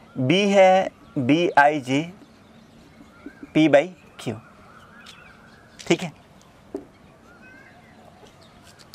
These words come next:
तो हम लोगों के पास दो matrices हैं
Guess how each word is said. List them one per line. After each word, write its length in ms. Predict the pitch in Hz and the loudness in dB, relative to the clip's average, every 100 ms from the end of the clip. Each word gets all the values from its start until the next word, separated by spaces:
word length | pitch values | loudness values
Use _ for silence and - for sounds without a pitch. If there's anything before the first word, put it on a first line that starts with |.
| - - 1077 1077 1077 1077 1077 1077 1077 1077 1077 1077 - - - - _ - _ - | -20 -20 -20 -20 -20 -20 -20 -20 -20 -20 -20 -20 -20 -20 -20 -20 _ -20 _ -2
तो 80 | 160 | 2
हम 180 | 190 | 4
लोगों 140 | 214 220 | 4 2
के 100 | 220 | 2
पास 260 | - 196 | 2 2
दो 160 | 165 185 | 2 2
matrices 540 | 175 156 156 165 165 | 2 0 -4 -6 -4
हैं 140 | 180 | -4